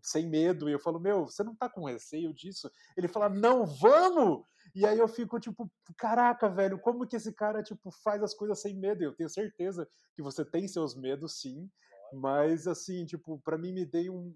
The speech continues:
me tem essa coisa da, da, da vontade que, tipo, é muito maior, muito mais forte. E pra mim é muito foda isso. Eu gosto de tá perto de você porque você tem essa, é, tem essa energia, essa faísca, essa fagulha do tipo assim, "Cara,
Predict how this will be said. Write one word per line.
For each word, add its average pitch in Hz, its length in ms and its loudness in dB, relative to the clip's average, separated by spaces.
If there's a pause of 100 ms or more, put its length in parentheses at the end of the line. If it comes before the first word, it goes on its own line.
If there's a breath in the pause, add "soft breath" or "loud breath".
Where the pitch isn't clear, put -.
(160)
me 156 120 -10
tem 175 140 -4
essa 180 160 -4
coisa 170 320 -4
da, 160 220 -4
da, 147 320 0
da 143 100 0
vontade 151 640 -4
que, - 120 -8
tipo, 147 240 -10
é 147 40 -4
muito 156 240 -10
maior, 147 440 -4
muito 143 240 -14
mais 151 180 -10
forte. 127 360 -8 (340)
E 127 120 -10
pra 139 180 0
mim 139 140 -4
é 143 40 -2
muito 143 240 -6
foda 135 360 -2
isso. 135 200 -6
Eu 123 80 -6
gosto 131 300 -2
de 135 80 -12
tá 135 140 -2
perto 127 280 -8
de 127 80 -18
você 127 300 -12
porque 127 280 -16
você 123 280 -14
tem 131 280 -12
essa, 123 380 -10 (520 soft breath)
é, 120 800 -2
tem 135 200 -4
essa 131 200 -2
energia, 139 480 0
essa 131 160 -2
faísca, 143 520 -4
essa 127 200 -6
fagulha 135 440 -6
do 135 140 -10
tipo 143 260 -14
assim, 131 280 -14
"Cara, 127 280 -6